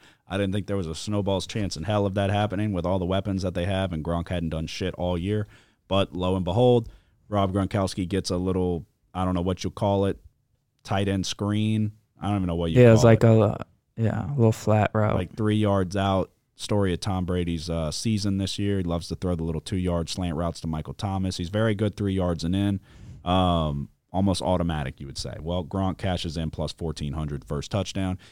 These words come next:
Speaker 1: Then he follows it up with another touchdown, which was Brady's best throw of the night, in my opinion, a,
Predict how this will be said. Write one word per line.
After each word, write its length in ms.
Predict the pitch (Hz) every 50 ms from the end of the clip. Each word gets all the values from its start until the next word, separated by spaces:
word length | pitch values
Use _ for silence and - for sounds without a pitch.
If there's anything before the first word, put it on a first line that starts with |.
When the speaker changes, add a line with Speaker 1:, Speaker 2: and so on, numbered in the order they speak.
| - _ -
Speaker 1:
Then 80 | 165 180
he 80 | 180
follows 460 | - - 156 143 143 151 156 147 120 117
it 100 | 107 113
up 300 | 135 135 - - - 107
with 200 | 101 95 90 87
another 520 | 85 85 85 87 95 110 135 151 120 85
touchdown, 560 | - - 73 64 - - - 71 73 76 76
which 160 | 82 80 -
was 120 | 87 82 76
Brady's 460 | - - 90 90 101 95 90 82 76
best 300 | 92 87 90 90 - -
throw 160 | 95 87 82 73
of 60 | 62
the 60 | 69
night, 260 | 73 80 80 73 53
in 60 | 65
my 140 | 71 67 62 58
opinion, 420 | - - 67 58 57 58 58 58
a, 120 | 62 71